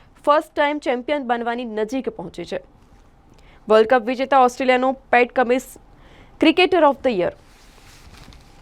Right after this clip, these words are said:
સાત ટકા હિન્દુ વસ્તી ધરાવતા મલેશિયામાં ભગવાન મુરુગનની જીતનો ઉત્સવ.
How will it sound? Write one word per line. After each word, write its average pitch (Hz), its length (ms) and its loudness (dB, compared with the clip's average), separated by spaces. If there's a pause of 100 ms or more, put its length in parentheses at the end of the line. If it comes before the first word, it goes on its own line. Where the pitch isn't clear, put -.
(1160)
સાત 294 260 4
ટકા 349 220 2
હિન્દુ 311 300 -2
વસ્તી 311 200 0
ધરાવતા 285 420 0
મલેશિયામાં 262 600 -4
ભગવાન 262 680 0 (160)
મુરુગનની 269 680 0
જીતનો 269 440 -4
ઉત્સવ. 202 420 -6